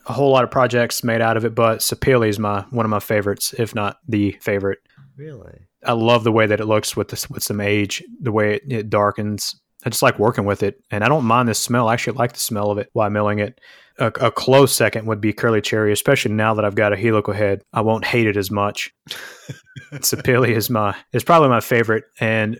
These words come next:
Speaker 1: there is one batch of cherry that I got probably three or four years ago that was milled in the sixties and sat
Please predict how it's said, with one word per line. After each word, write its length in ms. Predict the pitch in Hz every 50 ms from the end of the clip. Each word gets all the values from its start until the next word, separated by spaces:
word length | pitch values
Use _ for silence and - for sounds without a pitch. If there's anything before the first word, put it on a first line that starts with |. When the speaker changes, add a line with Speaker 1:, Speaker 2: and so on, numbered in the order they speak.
| _ -
Speaker 1:
there 180 | - 131 139 165
is 180 | 196 208 151 123
one 340 | 117 117 127 143 160 151
batch 400 | 123 131 120 120 123 120 - - - -
of 420 | 123 110 107 107 104 101 95 -
cherry 360 | - - - 117 110 107 104
that 120 | 101 110 107
I 100 | 101 101
got 400 | 92 113 107 104 101 101 104 - -
probably 320 | - 127 117 113 110 104 101
three 280 | - - 127 123 131
or 40 | 127
four 180 | 123 - 113 104
years 260 | 104 104 104 101 104
ago 260 | 98 107 104 101 101
that 200 | 98 107 110 107
was 360 | 107 104 104 101 98 - - - - - - - - - - -
milled 560 | 120 110 117 131 151 165 165 160 151 139 - 135 - -
in 220 | 131 120 113 110 110
the 240 | 107 107 104 101 98
sixties 760 | - - - - 156 139 - - - 107 104 104 101 - - _ _ -
and 300 | 110 104 104 101 101 -
sat 460 | - - - 139 127 117 107 -